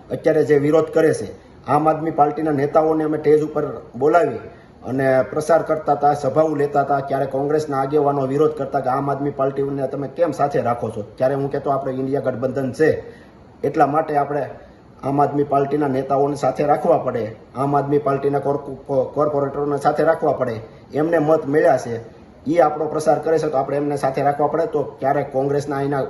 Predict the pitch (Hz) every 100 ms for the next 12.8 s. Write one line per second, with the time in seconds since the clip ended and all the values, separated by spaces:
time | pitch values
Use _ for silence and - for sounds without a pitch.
0 | - - 135 135 139 147 127 135 156 147
1 | 113 98 - - - - 123 139 127 135
2 | 147 147 147 - 151 151 156 151 139 139
3 | 131 131 143 131 131 156 139 135 135 131
4 | 139 127 117 127 156 151 156 160 156 160
5 | - - - - - - - 120 - 123
6 | - 123 143 113 120 139 - 131 - -
7 | 135 147 147 135 - 135 120 131 - -
8 | 127 127 110 135 131 127 127 127 - -
9 | 127 120 127 127 - - - - - 107
10 | 117 139 139 123 143 139 113 - - 110
11 | 117 135 135 120 135 - 135 131 131 127
12 | 123 127 120 131 127 117 151 113